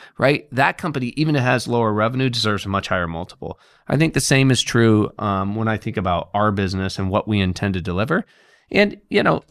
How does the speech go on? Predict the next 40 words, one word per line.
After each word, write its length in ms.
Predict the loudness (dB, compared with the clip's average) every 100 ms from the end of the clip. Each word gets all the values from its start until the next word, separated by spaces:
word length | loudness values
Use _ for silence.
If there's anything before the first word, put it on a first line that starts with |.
| -14
I, 200 | -10 -2
I 60 | -2
guess 240 | 0 -4
this 180 | -2 -2
is 40 | -2
a 200 | -2 -2
segue 480 | -2 0 0 -2 -2
as 180 | -4
well 300 | 0 2 2 2
to 240 | -4 -4
a 60 | -4
bigger 240 | -2 -2
issue, 580 | -2 -4 -6 -6 -8 -10
you 160 | -4 -2
know, 100 | -2
which 260 | -2 -2
is, 280 | -2 -2 -4 _ _ _ -6
what 280 | 0 2
is 160 | 2 0
this 160 | -2 -2
all 180 | -2
about? 420 | -4 -6 -6 -8 -14 _ _ _ -2
We 260 | 4 6
are 280 | 6 4 4
all 540 | 4 6 6 6 2 0 _ _ -14
part 380 | -4 -2 -2 -4
of 120 | -6
one 140 | -4 -4
of 60 |
the 80 | -2
most 180 | -4 -6
fortunate 560 | -6 -6 -6 -6 -6 -6
systems 520 | -4 -4 -6 -8 -8
at 100 | -4
one 140 | 0
of 60 | 2
the 60 |
most 200 | 2 0
fortunate 640 | -4 -2 0 0 0 -4 -4
times, 540 | -4 -4 -4 -4 -6